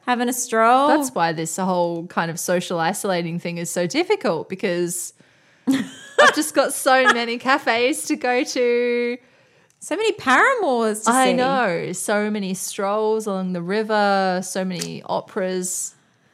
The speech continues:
Speaker 2: Gosh,
Speaker 1: <sighs>
Speaker 2: I did go to the opera the other
Speaker 1: Actually, I
Speaker 2: day,
Speaker 1: did
Speaker 2: to be
Speaker 1: want,
Speaker 2: honest.
Speaker 1: I did wanna go to the opera in the near future, actually.
Speaker 2: Yeah, I went the other day
Speaker 1: But
Speaker 2: and it, I, I didn't love it. It wasn't my favourite opera. Anyway. But Puggy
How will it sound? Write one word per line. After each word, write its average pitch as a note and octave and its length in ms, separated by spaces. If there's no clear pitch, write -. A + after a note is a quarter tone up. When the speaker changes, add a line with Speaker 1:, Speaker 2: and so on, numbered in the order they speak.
Speaker 2:
Gosh, F3+ 280
Speaker 1:
<sighs> A3+ 460
Speaker 2:
I A3+ 80
did A4+ 180
go F#3 160
to E3+ 60
the D3+ 100
opera D3+ 220
the A3 80
other E4 60
Speaker 1:
Actually, G4 160
I D#4+ 60
Speaker 2:
day, - 40
Speaker 1:
did F4 80
Speaker 2:
to E4 60
be - 20
Speaker 1:
want, G#4 140
Speaker 2:
honest. F3 120
Speaker 1:
I - 80
did A#4+ 220
wanna A#4 160
go C4+ 80
to A#3+ 80
the G#3+ 100
opera F3 380
in F3+ 160
the F3+ 60
near F3 140
future, - 420
actually. - 220
Speaker 2:
Yeah, E3+ 340
I A3+ 160
went B3 200
the G3+ 100
other F3 140
day E3 80
Speaker 1:
But D#3 100
Speaker 2:
and D#3+ 120
it, - 520
I, F2 160
I F3 40
didn't F3 280
love - 180
it. - 80
It - 80
wasn't - 240
my E3+ 60
favourite - 280
opera. - 200
Anyway. F3 340
But A#3+ 340
Puggy E4+ 380